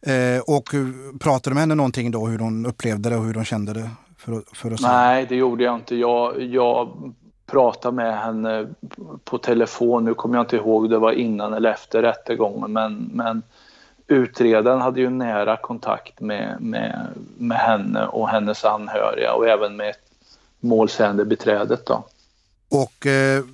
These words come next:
Speaker 1: vi, vi, vi sätter kanske punkt där för Bildalsfallet. Jag tycker, säger grattis att, eh, att ni löste det. Och, eh, eh, det är ju såklart en fjäder i hatten att, att lösa de här fallen som har varit olösta länge.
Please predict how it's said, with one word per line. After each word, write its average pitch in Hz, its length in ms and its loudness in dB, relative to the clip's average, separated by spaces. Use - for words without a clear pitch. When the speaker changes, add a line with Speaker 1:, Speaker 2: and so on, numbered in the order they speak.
Speaker 1:
vi, 160 460 -2
vi, 151 260 -4
vi 147 120 0
sätter 151 280 -4
kanske 156 220 -4
punkt 143 320 -4
där 147 100 -2
för 135 140 -4
Bildalsfallet. 113 680 -2
Jag 117 100 -4
tycker, 120 600 -4
säger 123 200 -2
grattis 123 480 -6
att, 127 200 -4
eh, 120 180 -4
att 117 100 -8
ni 127 80 -2
löste 117 380 -4
det. 117 60 -4
Och, 127 460 -8
eh, 113 240 -4
eh, 117 520 -2
det 123 160 0
är 160 40 6
ju 160 100 4
såklart 151 320 2
en 135 80 0
fjäder 123 280 0
i - 20 -2
hatten 117 280 -4
att, 117 100 -8
att 123 120 -2
lösa 123 280 0
de 147 100 2
här 123 80 0
fallen 107 320 -6
som 117 160 -2
har 117 60 -2
varit 120 300 -2
olösta 113 340 -4
länge. 110 200 -6